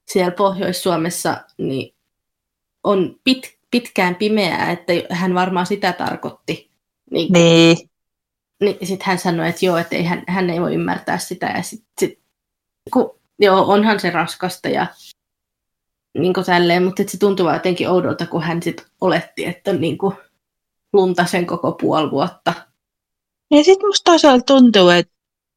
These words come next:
Speaker 2: jos sitä lunta on,
Speaker 1: Mm.
Speaker 2: niin eihän se nyt oo niin pimeetä. Siis onhan se
Speaker 1: Ei
Speaker 2: nyt tietysti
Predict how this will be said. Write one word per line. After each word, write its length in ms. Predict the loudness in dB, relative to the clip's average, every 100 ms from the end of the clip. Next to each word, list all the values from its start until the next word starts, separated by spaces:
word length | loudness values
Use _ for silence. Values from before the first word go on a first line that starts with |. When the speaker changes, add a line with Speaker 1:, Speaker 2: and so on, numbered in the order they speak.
| -2 0
Speaker 2:
jos 140 | 2
sitä 200 | 4 6
lunta 340 | 6 4 2 2
on, 360 | 4 4 4 0 -4 _ _ -4
Speaker 1:
Mm. 200 | -2 0 0
Speaker 2:
niin 280 | 2 2 0 2
eihän 240 | 4 6
se 80 | 8
nyt 200 | 6 6
oo 220 | 6 6 8
niin 300 | 8 6 6
pimeetä. 600 | 6 6 6 2 2 2 0
Siis 160 | -4 2
onhan 300 | 4 6 4
se 80 | 4
Speaker 1:
Ei 40 |
Speaker 2:
nyt 80 | 2
tietysti 200 | 2 0